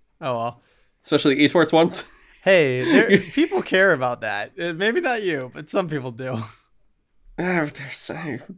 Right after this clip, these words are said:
Speaker 2: cares, man? Who cares? It's esports.
Speaker 1: I mean, enough people
Speaker 2: Even though everyone's
Speaker 1: that,
Speaker 2: investing in 'em.
Speaker 1: like, enough people that there are, like, multiple esports leagues that make enough money to keep going. So someone cares
Speaker 2: Yeah, I
Speaker 1: about it.
Speaker 2: know.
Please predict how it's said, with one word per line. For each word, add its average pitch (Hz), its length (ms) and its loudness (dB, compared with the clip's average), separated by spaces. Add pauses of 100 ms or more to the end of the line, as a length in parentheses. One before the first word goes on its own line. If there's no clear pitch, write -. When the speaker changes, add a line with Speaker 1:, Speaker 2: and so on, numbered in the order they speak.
(120)
Speaker 2:
cares, 139 640 0
man? 151 540 -4 (300)
Who 214 80 0
cares? 165 880 2 (140)
It's - 240 -10
esports. - 840 -4
Speaker 1:
I 147 100 -2
mean, 147 280 -2
enough 185 440 -4
people 180 320 0
Speaker 2:
Even 156 180 6
though 143 80 8
everyone's 139 280 4
Speaker 1:
that, 135 80 2
Speaker 2:
investing 117 360 0
in 113 80 0
'em. 117 220 -6
Speaker 1:
like, 147 160 -6
enough 160 300 -2
people 170 320 -2
that 135 180 -4
there 135 140 -2
are, 127 260 -2
like, 120 340 -6 (140)
multiple 139 1000 -4
esports 131 640 -10
leagues 127 500 -8
that 127 260 -6
make 127 260 -8
enough 127 380 -8
money 123 260 -6
to 120 100 -14
keep 123 300 -12
going. 120 560 -10 (140)
So - 280 -8
someone 156 440 -2
cares 123 260 -4
Speaker 2:
Yeah, 147 220 10
I 151 60 12
Speaker 1:
about 147 60 8
it. 135 40 4
Speaker 2:
know. 117 500 4